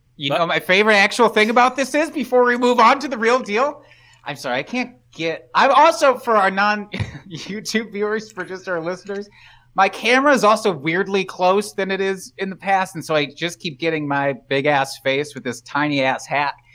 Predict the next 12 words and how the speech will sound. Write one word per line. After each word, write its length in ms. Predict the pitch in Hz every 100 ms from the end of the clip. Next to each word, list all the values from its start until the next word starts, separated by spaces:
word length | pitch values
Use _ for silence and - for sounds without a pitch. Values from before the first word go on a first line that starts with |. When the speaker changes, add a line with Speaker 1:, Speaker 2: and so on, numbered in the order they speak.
| _ _ 127
Speaker 1:
uh, 320 | 127 127 123
staring 340 | - 147 139
back 260 | 139 143 147
at 80 | 139
me, 140 | 139
and 100 | 127
it's, 300 | 110 - - -
it's 160 | -
making 420 | 143 175 151 - 160
<laughs> 20 |
me 100 | 135
uncomfortable. 840 | 143 135 151 131 151 139 135 135